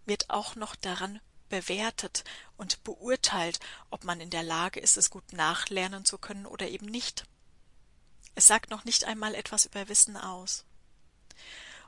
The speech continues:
Und die Kinder von jetzt, die wissen, dass ihre Qualitäten und Stärken woanders sind und die gar keinen Raum in dieser Schule bekommen. Die geistige Welt sagt,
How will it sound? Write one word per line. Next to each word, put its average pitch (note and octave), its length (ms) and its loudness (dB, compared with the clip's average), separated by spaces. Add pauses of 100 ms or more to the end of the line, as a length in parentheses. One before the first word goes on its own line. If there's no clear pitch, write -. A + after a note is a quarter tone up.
Und - 300 -4
die G#3+ 140 -4
Kinder A#3+ 320 -2
von G#3+ 180 -8
jetzt, - 340 8
die G3 120 -10
wissen, G#3+ 280 10
dass F#3 180 8
ihre F#3+ 200 -4
Qualitäten F#3+ 680 -4
und F#3 140 -6
Stärken G#3 460 -2
woanders G#3+ 440 4
sind G3+ 200 2
und G3+ 200 -8
die F#3+ 160 -4 (140)
gar G3+ 140 0
keinen F#3 420 -8 (720)
Raum G#3+ 240 4
in F#3+ 80 -10
dieser G3 260 -2
Schule F#3+ 260 -4
bekommen. F#3+ 500 -14 (1900)
Die G3+ 80 -8
geistige G3+ 480 6
Welt A3+ 440 0 (240)
sagt, - 800 4